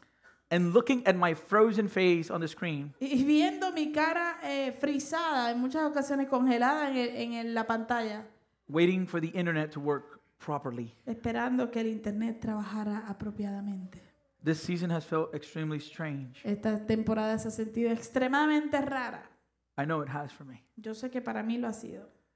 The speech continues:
Speaker 1: The idea that we can replace the physical gathering of God's people
Speaker 2: La idea de que nosotros podemos reemplazar el, el, la reunión física del pueblo de Dios,
Speaker 1: with an image on the screen
Speaker 2: eh, con una imagen en, en una pantalla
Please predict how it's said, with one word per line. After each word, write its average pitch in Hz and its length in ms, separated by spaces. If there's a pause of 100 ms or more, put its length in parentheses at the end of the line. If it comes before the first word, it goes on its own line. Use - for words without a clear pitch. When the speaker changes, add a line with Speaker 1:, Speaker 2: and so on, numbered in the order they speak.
(520)
Speaker 1:
The 147 220
idea 180 380
that 185 200
we 170 100
can 180 160
replace 170 360
the 160 80
physical 185 760
gathering 156 640
of 139 160
God's 151 420
people 127 520 (100)
Speaker 2:
La 240 120
idea 247 220
de 311 120
que 285 100
nosotros 269 340
podemos 269 340
reemplazar 240 840
el, 226 240
el, 226 340
la 233 140
reunión 240 600
física 277 720
del 214 160
pueblo 247 280
de 285 140
Dios, 220 380 (140)
Speaker 1:
with 147 160
an 151 80
image 170 320
on 170 140
the 139 80
screen 131 720
Speaker 2:
eh, 226 200
con 220 180
una 240 220
imagen 240 680
en, 208 360
en 208 280
una 269 180
pantalla 247 640